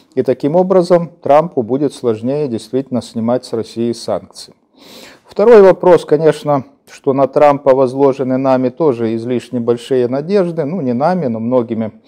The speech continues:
русскими патриотами, которые считают, что Трамп действительно ведёт линию на примирение.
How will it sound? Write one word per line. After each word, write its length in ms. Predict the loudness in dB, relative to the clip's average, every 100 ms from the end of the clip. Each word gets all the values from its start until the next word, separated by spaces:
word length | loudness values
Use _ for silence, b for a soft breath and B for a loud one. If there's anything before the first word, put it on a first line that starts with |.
| b b b
русскими 480 | -2 -2 -2 -4 -6
патриотами, 720 | -2 -2 -2 -2 -2 -2 -6
которые 420 | -4 -4 -2 -2 -2
считают, 580 | -6 -4 2 4 4
что 200 | -2 -12
Трамп 380 | -4 2 2 2 -10 B B B
действительно 540 | -6 -6 -4 -4 -2 -2
ведёт 420 | -2 0 -2 -2
линию 340 | -4 -2 -2
на 140 | -2 -4
примирение. 680 | -2 -2 0 -2 -4 -10